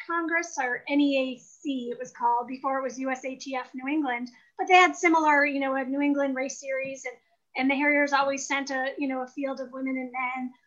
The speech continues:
Um, and Peter was really instrumental in, you know, recruiting and, and getting runners to go to these races. So again, I was really a novice as far as I had no idea really what running was all about.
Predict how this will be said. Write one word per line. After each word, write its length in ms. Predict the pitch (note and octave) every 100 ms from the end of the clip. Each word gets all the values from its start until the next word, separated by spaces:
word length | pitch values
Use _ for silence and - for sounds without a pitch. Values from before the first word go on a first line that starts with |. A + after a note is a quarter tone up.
| _ -
Um, 220 | B3 B3 -
and 120 | C#4+
Peter 320 | C#4+ E4+ D#4+
was 140 | D4+ C#4
really 240 | C#4+ C#4
instrumental 720 | C#4+ C#4+ - C4+ C#4 C4+ C4
in, 100 | B3 A#3+ C4+
you 80 |
know, 80 | C4 A#3+
recruiting 600 | C5 - E4 C#4+ C#4+ C4
and, 180 | A#3 A#3+ C#4+
and 120 | B3+
getting 280 | C#4 C4 C4
runners 320 | C4 C4 B3+
to 100 | A#3+
go 100 | B4
to 120 | B4+
these 160 | - A4+ A4+
races. 440 | B4+ - A4 -
So 240 | C4+ A#3+ A#3+ _ _ -
again, 240 | C#4 D#4+
I 120 | B3+ C4+
was 180 | C4+
really 600 | D4 G4 E4 C4+ B3+ C4 _ _ _ _ - D4+
a 60 |
novice 680 | B3+ C4 C4 B3+ A#3+ C4 - B3+
as 120 | B3
far 260 | C4+ B3+
as 120 | B3+ B3
I 80 |
had 160 | B3 B3
no 180 | C4 C4
idea 300 | B3 B3 A#3+
really 220 | B3 A#3+
what 160 | B3 C4
running 260 | C4 B3+
was 100 | A#3+
all 240 | B3 A#3+ A#3+
about. 300 | B3+ -